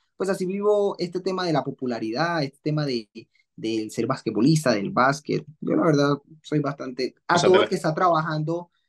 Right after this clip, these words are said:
Speaker 1: dentro de las redes, yo lo apoyo, literal. A todo el que, por eso tú me dijiste, "Tomás, estoy haciendo esto, cuenta conmigo". Eh, los de Chicos de Yo Soy N B A, que son un podcast que está empezando aquí, cuando empezaba, yo mismo les escribí, "Hey, me gusta, gusta, me gusta lo que estás haciendo".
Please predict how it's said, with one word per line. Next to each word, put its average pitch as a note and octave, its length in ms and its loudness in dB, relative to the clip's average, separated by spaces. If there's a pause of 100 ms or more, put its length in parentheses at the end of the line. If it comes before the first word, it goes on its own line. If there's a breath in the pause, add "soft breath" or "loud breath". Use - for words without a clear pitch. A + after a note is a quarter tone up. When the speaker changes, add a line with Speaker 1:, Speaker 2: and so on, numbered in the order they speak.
(360)
Speaker 1:
dentro D#3 300 0
de D3+ 60 0
las C#3+ 160 -4
redes, D#3 320 -2
yo E3 240 2
lo F3+ 100 6
apoyo, F#3 560 -4
literal. D#3+ 640 -2 (320)
A D#3 160 -4
todo F3 220 0
el F#3 100 -10
que, E3 180 -6
por E3+ 140 -4
eso F3 120 -6
tú G3 100 -10
me G3+ 80 -4
dijiste, F#3+ 380 -4
"Tomás, G#3 420 0
estoy F#3+ 160 -2
haciendo G#3 280 -8
esto, A3 200 -8
cuenta E3 240 -4
conmigo". D3+ 580 -6 (340)
Eh, D#3+ 320 4
los E3 140 4
de D#3+ 120 0
Chicos F#3+ 260 -6
de F#3 80 -2
Yo D#3+ 100 -2
Soy F3 160 -4
N F#3 160 -8
B E3+ 80 -4
A, G3 100 -4
que F#3+ 60 -8
son D#3+ 180 -4
un E3+ 80 -6
podcast F3 360 -8
que D3+ 80 -20
está D#3 80 -16
empezando E3 480 2
aquí, G3+ 360 -6 (360 soft breath)
cuando D#3 240 6
empezaba, F3+ 200 6
yo E3+ 140 6
mismo G3 220 4
les F#3+ 100 2
escribí, D#3+ 420 2
"Hey, E3+ 360 4
me D3+ 100 -2
gusta, D3 320 0
gusta, E3 240 -2
me D#3+ 140 -2
gusta D#3+ 240 0
lo F#3 80 -6
que D#3+ 60 -12
estás D3+ 180 -10
haciendo". E3 540 -6